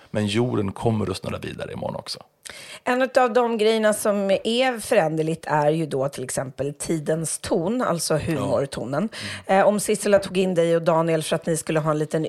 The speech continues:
Speaker 2: yngre ton än vad hon kanske hade
Speaker 1: Mm.
Speaker 2: då, eh, så är det ju jättemånga som har yngre toner än vad vi har nu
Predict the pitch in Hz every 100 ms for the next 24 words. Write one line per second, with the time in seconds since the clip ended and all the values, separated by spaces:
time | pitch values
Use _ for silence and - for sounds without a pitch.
0 | - 202 214 214 208 - 196 - 202 233
1 | 254 185 180 165 185 185 202 185 190 196
2 | 165 175 170 156 151 202 165 175 247 -
3 | - - - 196 190 185 - - 185 175
4 | 180 170 160 196 - 185 208 202 185 170
5 | 170 160 160 165 151 139 147 147 143 151
6 | 208 160 127 131 156 226 120 196